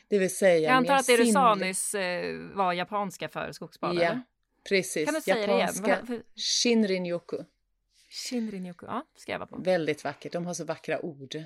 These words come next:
Speaker 1: eh, som betyder mer än bara, liksom, ordet. Det är det som är så tjusigt med japanska begreppen. Och då, då är det ju så att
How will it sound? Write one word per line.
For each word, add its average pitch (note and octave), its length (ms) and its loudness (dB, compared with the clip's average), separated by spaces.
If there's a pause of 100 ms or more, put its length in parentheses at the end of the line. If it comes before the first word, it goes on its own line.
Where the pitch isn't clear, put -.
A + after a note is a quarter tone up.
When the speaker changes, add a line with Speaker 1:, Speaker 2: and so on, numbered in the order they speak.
(420)
Speaker 1:
eh, D3+ 280 -6
som D#3+ 280 -4
betyder F3+ 540 2
mer F#3 640 -2
än D#3 180 -4
bara, C#3+ 340 -4
liksom, C#3 300 -10
ordet. D3 380 -12 (160)
Det F3 140 -10
är E3+ 40 -8
det E3+ 140 -6
som D#3+ 120 -10
är D3 40 -12
så - 120 -12
tjusigt - 420 -6
med - 120 -10
japanska - 420 -14 (160)
begreppen. D#3+ 440 -14 (1600)
Och F#3+ 300 0
då, B3 300 6 (260)
då C4+ 340 6
är A3+ 160 8
det B3 80 2
ju D4 80 4
så D3+ 260 -2
att D#3+ 220 -8